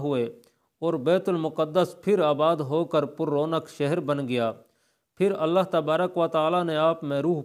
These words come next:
फूंक दी। आप जिंदा होकर बैठ गए तो फरिश्ते ने पूछा, "आप यहाँ कितनी मुद्दत रहे हैं?" फरमाया,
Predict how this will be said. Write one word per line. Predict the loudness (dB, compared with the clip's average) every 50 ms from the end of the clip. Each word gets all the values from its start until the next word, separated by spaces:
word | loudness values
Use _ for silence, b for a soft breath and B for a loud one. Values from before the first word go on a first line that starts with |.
| -8 -6
फूंक | -4 -4 -4 -4 -4 -4
दी। | -4 -4 -6 -8 -12 -18 _ _ _ _ _ _ _ _ _
आप | -2 0 0 0 -2 -4
जिंदा | -6 -4 -2 0 2 2 2
होकर | 4 2 0 2 0 0 0 0
बैठ | 0 0 0 0 0 0
गए | 2 2 2 2 0
तो | -2 -4 -4
फरिश्ते | -2 0 0 0 0 -2 -2 -2 -2 0
ने | 0 -2 -4 -2
पूछा, | -4 -4 -2 2 2 2 4 2 0 -2 b b b b b b b _
"आप | 0 2 2 2 0 -2
यहाँ | -2 0 0 0 -2 -4 -4
कितनी | -6 -2 -2 0 0 0
मुद्दत | 0 0 0 0 0 0 0 0 0
रहे | 0 2 2 0 -2 -2
हैं?" | -4 -6 -8 -10 -16 _ _ _ _ _ _ _ _ _ _ _ _
फरमाया, | 0 0 2 2 2 0 2 2 2 2